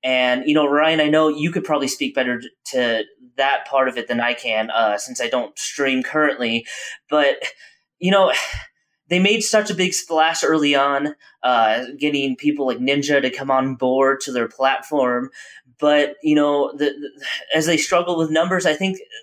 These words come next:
a-, at the core of it is they fail to differentiate themselves other than we're like Twitch, but different. But they never really gave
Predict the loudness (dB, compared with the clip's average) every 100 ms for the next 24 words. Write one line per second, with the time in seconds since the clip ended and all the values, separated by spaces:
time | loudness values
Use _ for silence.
0 | _ _ -4 -2 -2 -2 -6 -4 0 2
1 | 2 0 0 -2 -2 0 0 -2 -4 -4
2 | -2 -2 -2 -2 -2 -2 -2 -8 -2 2
3 | 2 0 -4 -4 0 0 2 2 2 0
4 | -4 _ _ _ _ 0 2 0 -2 -4
5 | -2 -2 -2 -8 -10 _ _ -4 0 0
6 | 2 0 -2 -2 -2 2 2 4 2 2
7 | 2 2 2 0 0 2 0 -2 -8